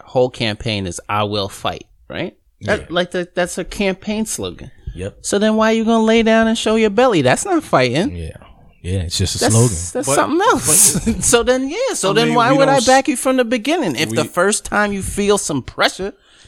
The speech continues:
Speaker 3: That's
Speaker 1: you
Speaker 3: not what it is, though. It's, it's the, we don't see the sausage making, right?
Speaker 2: Mm.
Speaker 3: It's because what's going on behind the scenes is that they all represent the same constituency, and they all, and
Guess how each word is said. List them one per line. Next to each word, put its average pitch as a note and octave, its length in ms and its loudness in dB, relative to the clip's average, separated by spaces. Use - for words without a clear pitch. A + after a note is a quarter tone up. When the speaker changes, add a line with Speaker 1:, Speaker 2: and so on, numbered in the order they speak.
Speaker 3:
That's C#3+ 160 -8
Speaker 1:
you F3 80 -4
Speaker 3:
not F3 100 -2
what D3+ 140 2
it C#3+ 100 -2
is, G2+ 240 -2
though. D2+ 200 -8
It's, F2 240 -8
it's - 360 -2
the, G2+ 220 -12
we G2+ 160 -6
don't C3 160 -2
see - 180 -4
the G#2 80 -4
sausage D#2 460 -12
making, - 340 -20
right? D#2+ 240 -12
Speaker 2:
Mm. G2 280 -12
Speaker 3:
It's F2+ 200 -12
because G2+ 720 -8
what's F2+ 280 -10
going A#2 260 -6
on A2+ 140 -4
behind F#2 400 -6
the F2 40 -10
scenes D#2+ 580 -14
is E2 240 -10
that D#2+ 400 -8
they G2+ 320 -2
all A2 360 0
represent F#2+ 580 -2
the - 80 -12
same F2+ 460 -6
constituency, G#2 1000 -6
and F#2 180 -10
they F#2 140 -4
all, G#2+ 480 -6
and A#2+ 240 -6